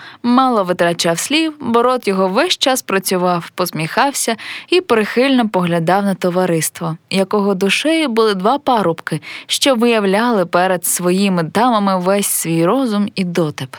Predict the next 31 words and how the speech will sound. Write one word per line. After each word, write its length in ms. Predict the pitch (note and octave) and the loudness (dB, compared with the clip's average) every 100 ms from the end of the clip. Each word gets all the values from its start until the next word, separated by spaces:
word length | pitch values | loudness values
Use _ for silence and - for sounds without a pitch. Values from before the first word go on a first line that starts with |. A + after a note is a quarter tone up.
| - - - - - - F3+ | -20 -20 -20 -20 -18 -8 0
Ганусин 600 | A#3 C#4+ F4 - D4 A#3+ | 2 2 0 0 2 4
зальотник 560 | G#3+ A3+ E4+ E4+ D#4 | 2 2 0 -2 -2
належав 520 | B3 G#3 G3+ A#3+ A3 F#3 | 2 2 2 2 0 0
до 140 | F3 | -2
тих 340 | F3 C4 G3 | 0 -2 0
селюків, 560 | - D3+ D3 - D4 D#4+ - - - | -2 -2 -2 -2 -4 -4 -8 -14 -10
що 240 | - - E4+ | -6 0 2
з'являються 580 | C#4 A#3+ B3 A#3+ A#3 G#3+ | 2 2 2 2 0 2
в 20 | |
місті 380 | G#3+ A#3+ - G#3 | 2 0 0 0
мандрівним 840 | G3 F#3+ F#3+ A#3 B3 D#4 D4+ C4+ | 2 2 2 2 2 2 2 2
метеором, 720 | C4+ C4 C4+ A3 D#3+ C#3+ C3+ - - - - | 2 2 2 2 0 -2 -4 -8 -18 -6 0
одвідують 600 | A3+ B3 E4 F#3+ D#3 - | 2 2 2 2 0 0
театри, 680 | E3+ A3+ B3+ G#3+ G3+ F#3 - | 0 2 0 0 -2 -2 -2
дістаючи 600 | G3+ G#3+ - A#3 A#3+ C#4 | 0 0 2 0 0 -2
скрізь 380 | - A3 A3+ - | -2 0 0 0
контрамарки 800 | F#3 E3+ E3+ E3+ B3+ C4 - | -2 0 2 2 2 0 -2
в 40 | A#3 | -2
порядку 480 | A3 A3 G#3+ - F#3+ | 0 0 0 -2 -6
спілки 520 | - A3+ C4 - G3+ | -2 -2 -2 -2 0
міста 480 | F#3 A#3 - - G3+ | 2 2 0 -2 -2
з 40 | |
селом, 500 | - G3+ F3+ E3+ E3+ - - - | 0 0 2 0 -2 -8 -16 -10
ходять 380 | - - C4+ F#3+ | -2 2 2 0
на 100 | F#3 | 0
всі, 360 | - - C4 G#3+ | 0 0 2 2
які 260 | E3+ F3 | 2 0
єсть, 340 | F3 F3 D#3 - | 2 2 0 -2
диспути 600 | D#3+ G#3 C#4 - A3 E3+ | 2 2 0 -4 -2 0
і 60 | D#3 | 0
вечірки, 680 | D#3 - B3+ D4 C#4 B3 | 0 0 2 0 0 -2